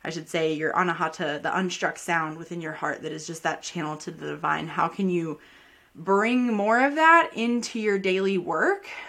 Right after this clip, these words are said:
um, so that you feel like you can take pride in your contribution to the world, right? And second question, follow-up question,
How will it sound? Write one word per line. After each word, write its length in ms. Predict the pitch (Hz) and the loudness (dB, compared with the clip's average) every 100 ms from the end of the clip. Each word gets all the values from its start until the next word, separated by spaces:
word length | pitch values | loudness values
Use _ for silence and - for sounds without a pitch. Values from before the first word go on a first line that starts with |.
| - - | -14 0
um, 480 | 185 190 190 180 - _ _ | 2 4 2 -2 -8 _ _
so 180 | - 220 | -4 -2
that 80 | 392 | -2
you 100 | 202 | -4
feel 160 | 190 | -2
like 140 | 180 175 | -2 -2
you 80 | |
can 180 | 170 180 | -6 -8
take 220 | 165 175 | -6 -12
pride 380 | - 165 151 147 | -2 2 2 0
in 180 | - 165 | -6 -8
your 140 | 147 | -8
contribution 800 | - 147 147 156 107 - 151 151 - | -4 -6 -4 -8 -8 -10 -10 -10 -10
to 400 | - 143 131 - - - - _ _ | -10 -8 -8 -10 -18 -20 -20 _ _
the 80 | 269 | 2
world, 300 | 370 - - _ _ - | 4 4 0 _ _ -10
right? 280 | 170 190 - _ _ _ _ _ _ _ - | -2 -2 -2 _ _ _ _ _ _ _ -4
And 500 | 185 180 160 160 160 - _ - - - - _ _ _ _ _ _ _ _ _ _ _ | 0 2 2 0 -6 -10 _ -20 -20 -20 -20 _ _ _ _ _ _ _ _ _ _ _
second 500 | - - 240 285 269 | -16 2 4 4 0
question, 520 | - 156 - 185 254 | 0 -2 -2 0 2
follow-up 420 | 285 214 311 240 - | 6 6 8 4 2
question, 640 | 165 151 - 165 233 311 | -6 -6 -4 0 2 2